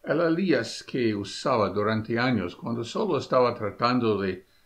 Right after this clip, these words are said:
estudiar la Biblia libre de adoctrinamiento y no me veía listo todavía para soportar la persecución que inevitablemente se produce cuando un testigo no se ajusta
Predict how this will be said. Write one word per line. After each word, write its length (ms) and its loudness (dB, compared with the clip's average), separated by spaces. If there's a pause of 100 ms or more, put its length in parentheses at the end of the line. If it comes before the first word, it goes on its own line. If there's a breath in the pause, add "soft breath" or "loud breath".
(140 soft breath)
estudiar 560 0
la 100 4
Biblia 460 2
libre 440 2
de 280 2
adoctrinamiento 1300 -2 (560)
y 80 2
no 120 4
me 220 2
veía 400 2
listo 480 -2
todavía 580 -2
para 220 -10
soportar 600 -2
la 280 -2 (280 loud breath)
persecución 920 -2 (400)
que 460 -4
inevitablemente 1300 0
se 160 -4
produce 720 0 (500 soft breath)
cuando 320 2
un 140 2
testigo 580 -2
no 180 0
se 160 -4
ajusta 680 -4